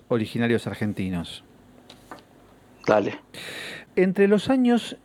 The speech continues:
Speaker 1: mil ochocientos setenta y ocho y mil ochocientos noventa y cuatro se llevó, eh, a cabo la conquista del desierto. Se trataba de una,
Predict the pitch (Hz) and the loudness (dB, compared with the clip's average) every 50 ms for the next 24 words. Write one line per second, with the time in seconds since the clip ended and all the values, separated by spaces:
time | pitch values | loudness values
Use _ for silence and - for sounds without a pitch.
0 | _ _ _ _ - 190 170 196 214 208 208 185 - 165 135 - - 190 190 185 | _ _ _ _ -2 2 4 4 6 6 6 6 4 2 0 2 0 0 0 0
1 | 160 - 156 127 117 113 120 117 123 131 139 143 127 110 - - - 113 110 101 | 0 0 0 0 0 0 2 2 4 4 6 6 4 4 2 0 -2 0 0 0
2 | 123 143 - _ _ _ _ _ - 120 113 120 135 151 151 156 - - 117 - | -2 -6 -10 _ _ _ _ _ -2 0 2 4 2 4 4 2 2 0 -4 -2
3 | 151 143 127 147 127 117 120 113 117 113 117 - 117 - - 120 104 98 - 107 | -2 -2 0 -2 -2 0 0 0 0 -2 -2 -4 -4 0 2 2 2 2 0 -2
4 | 98 101 104 110 - _ _ - - - - - - - - - - - - - | -4 -4 -4 -8 -12 _ _ -20 -20 -20 -18 -16 -14 -14 -14 -14 -14 -16 -16 -12
5 | - - 143 123 - 156 151 165 185 190 196 196 196 - - 220 139 131 127 120 | -2 0 0 2 4 4 6 6 6 6 4 4 0 -2 -2 0 2 4 4 4
6 | 117 - - 151 160 165 160 139 120 113 - 120 110 - 139 123 - - 127 113 | 4 4 4 4 6 6 6 4 4 2 0 -2 -2 -2 -4 -4 0 2 2 2
7 | 107 107 101 95 101 - - - 101 87 - - - 82 82 - _ - - - | 2 0 0 -2 -4 -6 -4 -2 -2 -4 -4 -6 -14 -14 -14 -14 _ -20 -20 -20
8 | - _ _ - - - - - - - - - - - - - - - 165 147 | -20 _ _ -20 -20 -20 -18 -18 -16 -16 -18 -18 -18 -18 -20 -14 -4 0 0 4
9 | - 160 156 208 214 220 214 196 180 160 151 135 | 4 4 6 6 6 8 8 6 6 6 4 2